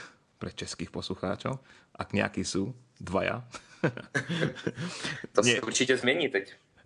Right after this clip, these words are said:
Speaker 1: A určite, a máme zase, vieš, zase nepoviem koľko, ale,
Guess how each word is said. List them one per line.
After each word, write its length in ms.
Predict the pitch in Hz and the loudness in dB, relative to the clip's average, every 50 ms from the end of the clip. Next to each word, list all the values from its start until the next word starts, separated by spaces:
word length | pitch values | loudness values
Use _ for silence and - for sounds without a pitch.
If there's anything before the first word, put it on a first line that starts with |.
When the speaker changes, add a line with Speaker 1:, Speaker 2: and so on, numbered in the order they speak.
| - | 4
Speaker 1:
A 240 | - 113 113 107 95 | 6 6 8 6 4
určite, 480 | - 101 127 143 - 208 - - 113 90 | 2 0 -2 0 0 -2 0 2 2 4
a 240 | 71 60 92 101 92 - - - | 4 4 2 0 -2 -4 -10 -4
máme 400 | - 107 135 185 214 185 127 107 | 2 2 2 2 2 0 0 0
zase, 320 | 101 101 - - - 78 | 0 -2 -2 -4 -6 -6
vieš, 240 | - - - - - | -6 -8 -8 -8 -8
zase 240 | - 98 - - 69 | -8 -10 -8 -10 -8
nepoviem 480 | - 92 113 - - 95 90 92 78 | -2 -2 -2 0 0 -2 -2 -4 -8
koľko, 480 | 87 - - 151 151 151 - - - 87 | -6 0 2 2 2 2 0 -2 -4 -4
ale, 240 | 90 87 90 90 | -4 -4 -4 -6